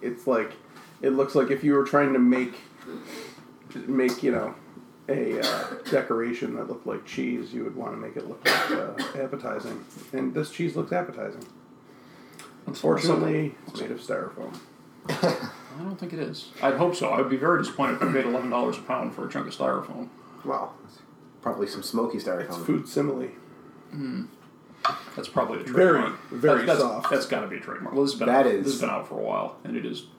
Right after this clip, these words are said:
Speaker 2: not cool here today.
Speaker 1: Yeah.
Speaker 3: No.
Speaker 1: It's been, uh,
Speaker 3: This, uh, cheese board's
Speaker 1: Ooh.
Speaker 3: gonna turn to, like, a fondue
Speaker 1: You know,
Speaker 3: pot.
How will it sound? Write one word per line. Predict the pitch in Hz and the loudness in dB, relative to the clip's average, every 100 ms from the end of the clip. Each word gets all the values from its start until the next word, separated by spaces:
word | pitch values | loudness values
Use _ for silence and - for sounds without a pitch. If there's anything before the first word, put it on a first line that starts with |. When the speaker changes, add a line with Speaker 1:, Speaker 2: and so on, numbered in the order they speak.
| - - | -18 -6
Speaker 2:
not | 120 113 - - - - - - | -2 0 0 -4 -10 -20 -20 -18
cool | - - 57 - - | -6 -4 -2 -4 -6
here | 60 | -8
today. | - - | -4 -2
Speaker 1:
Yeah. | - - - - | -4 -8 -14 -10
Speaker 3:
No. | - - - - - - - - - | -8 -8 -14 -20 -20 -20 -20 -20 -20
Speaker 1:
It's | - | -8
been, | - - - | -6 -4 -6
uh, | - - - - - - - - - | -8 -12 -16 -20 -20 -20 -20 -20 -10
Speaker 3:
This, | 104 - | -8 -2
uh, | 98 90 - | 0 0 -2
cheese | 120 107 | -2 0
board's | 110 131 | 4 4
Speaker 1:
Ooh. | 104 | 2
Speaker 3:
gonna | - | 0
turn | 104 | -2
to, | 98 92 | -2 -4
like, | 92 | -6
a | - | -8
fondue | - - 95 92 92 | -14 -4 -2 0 0
Speaker 1:
You | 92 | 0
know, | - | 0
Speaker 3:
pot. | - - 92 - | -2 -2 -4 -4